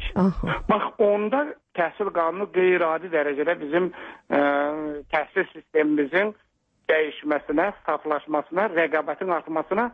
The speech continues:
Speaker 2: kömək eləyərdi.
Speaker 1: Hı.
Speaker 2: Bu, bu gün olmayacaq. Hər hansı bir təhsil qanunu qəbul olunsa, mən hesab edirəm ki, o yarımçıq bir qanun olacaq. Ona görə təhsil qanunu qəbul olandan sonra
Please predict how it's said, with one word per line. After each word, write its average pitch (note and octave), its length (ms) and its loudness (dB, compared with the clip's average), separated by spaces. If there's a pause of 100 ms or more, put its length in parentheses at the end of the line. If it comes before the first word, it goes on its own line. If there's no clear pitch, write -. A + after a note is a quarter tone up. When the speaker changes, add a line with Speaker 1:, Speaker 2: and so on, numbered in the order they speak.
(280)
Speaker 2:
kömək F#3+ 380 2
eləyərdi. A#2+ 560 -6 (260)
Speaker 1:
Hı. - 260 -4
Speaker 2:
Bu, F#3 180 8 (200)
bu A3 280 -2
gün A3+ 220 2
olmayacaq. C#3+ 760 0 (720)
Hər B3 300 2
hansı A3 340 -2
bir G3+ 160 2
təhsil F#3 400 0
qanunu E3+ 420 0
qəbul E3 380 0
olunsa, E3 340 0
mən G3+ 220 0
hesab F#3 240 0
edirəm F#3+ 240 4
ki, G#3 100 2
o - 20 4
yarımçıq D#3 520 0
bir C3 160 -4
qanun B2+ 360 0
olacaq. C3 400 0
Ona A#3+ 280 4
görə F#3+ 240 0
təhsil F#3 400 -4
qanunu D#3+ 340 0
qəbul E3+ 360 0
olandan E3+ 400 2
sonra D3+ 320 0